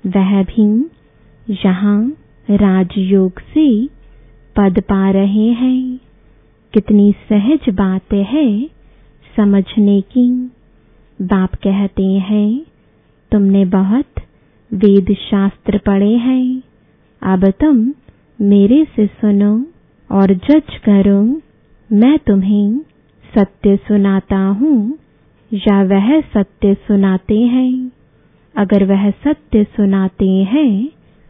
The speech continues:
तो तुम सत्यनारायण की कथा से सत्यनारायण क्यों नहीं बने हो?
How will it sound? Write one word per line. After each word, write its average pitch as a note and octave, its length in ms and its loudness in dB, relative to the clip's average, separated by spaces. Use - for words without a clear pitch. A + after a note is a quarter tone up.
तो G3 120 2
तुम G#3 360 2
सत्यनारायण G3 1080 2
की A#3 160 -4
कथा F#3+ 400 0
से B3+ 500 2
सत्यनारायण F#3+ 1200 2
क्यों G#3+ 280 2
नहीं G3+ 380 2
बने G3 400 2
हो? C4 200 0